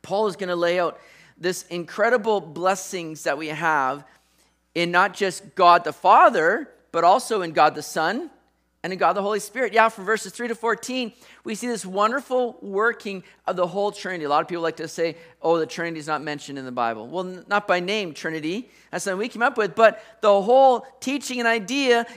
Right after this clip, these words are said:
and, and idea, the Godhead, three in one, the Father, Son, Holy Spirit,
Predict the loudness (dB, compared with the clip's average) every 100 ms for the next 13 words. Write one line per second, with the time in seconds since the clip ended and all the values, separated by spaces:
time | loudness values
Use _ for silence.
0 | -2 0 0 0 2 2 2 -2 -2 0
1 | 4 6 4 4 4 4 2 -12 -6 -4
2 | -4 -4 -4 -4 -6 -2 0 2 0 -4
3 | -2 2 4 4 -2 -6 -6 -8 -4 -2
4 | -2